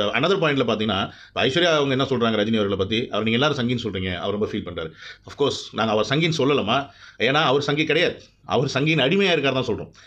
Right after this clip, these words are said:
சங்கிலாம் நீங்க தான். ஏன்னா இந்த ஆர் எஸ் எஸ், இவங்க இந்துத்துவம், இவங்க எல்லாமே வந்து ம-, யார் எதை பேஸ் பண்ணிருக்காங்கன்னா பிராமின்ஸ் பேஸ் பண்ணி தான் இருக்காங்க. ஓகேங்களா? அவங்க தான் மெயின் ஹெட், அதுக்கப்புறம் தான் மத்தவங்க எல்லாமே கீழே அப்படின்ற மாதிரி தான் அவங்க கணக்குல இருக்கும்போது, ரஜினி அவர்கள் வந்து மேனேஜ் பண்ணிருக்கிறது ஒரு பிராமின் லேடி தான், ல-, லதா அவர்கள்.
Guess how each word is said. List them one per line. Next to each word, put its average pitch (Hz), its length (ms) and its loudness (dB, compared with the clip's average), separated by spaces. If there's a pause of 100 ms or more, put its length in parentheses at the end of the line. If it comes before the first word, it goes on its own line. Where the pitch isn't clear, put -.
(100)
சங்கிலாம் 185 380 2
நீங்க 180 200 2
தான். 98 180 -2 (1200)
ஏன்னா 147 160 0 (580)
இந்த 113 140 2 (380)
ஆர் 120 160 0
எஸ் 135 100 2
எஸ், 143 140 2
இவங்க 131 180 4
இந்துத்துவம், 127 360 2
இவங்க 117 120 2
எல்லாமே 127 180 2
வந்து 135 180 2
ம-, 110 300 2
யார் 110 220 4
எதை 123 120 4
பேஸ் 131 140 2
பண்ணிருக்காங்கன்னா 117 380 0
பிராமின்ஸ் 143 300 0
பேஸ் 113 160 0
பண்ணி 107 120 -2
தான் 107 100 2
இருக்காங்க. 95 240 -2
ஓகேங்களா? 107 300 0
அவங்க 113 160 2
தான் 123 100 2
மெயின் 110 160 2
ஹெட், 107 240 0
அதுக்கப்புறம் 113 300 0
தான் 117 60 0
மத்தவங்க 104 240 0
எல்லாமே 104 220 0 (340)
கீழே 117 180 2
அப்படின்ற 104 220 0
மாதிரி 104 120 0
தான் 127 120 0
அவங்க 107 100 -2
கணக்குல 104 260 0
இருக்கும்போது, 90 380 -4 (440)
ரஜினி 165 240 2
அவர்கள் 165 260 2
வந்து 151 200 2
மேனேஜ் 151 240 2
பண்ணிருக்கிறது 139 300 0
ஒரு 190 120 2
பிராமின் 160 280 2
லேடி 123 160 2
தான், 87 160 -4 (280)
ல-, 120 140 2 (520)
லதா 110 200 2
அவர்கள். 90 220 -2